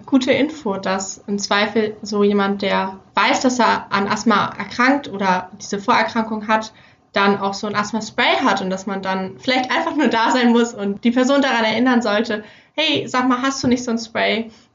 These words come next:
Und man dann so auch schon helfen kann. Das ist natürlich sehr, sehr cool. Jetzt sind wir eigentlich auch schon am Ende unserer Folge angelangt und in dem Sinne habe ich noch die Frage an Sie. Gibt es irgendetwas,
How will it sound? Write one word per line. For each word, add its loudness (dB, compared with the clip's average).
Und -4
man 2
dann 4
so 2
auch 2
schon -6
helfen -2
kann. -2
Das -14
ist -10
natürlich -8
sehr, -2
sehr -4
cool. -2
Jetzt -2
sind 2
wir 0
eigentlich 0
auch 0
schon 0
am 2
Ende 2
unserer 2
Folge 0
angelangt -2
und 2
in 2
dem 2
Sinne 0
habe 2
ich -2
noch -4
die -4
Frage 0
an 4
Sie. 0
Gibt 0
es -4
irgendetwas, 0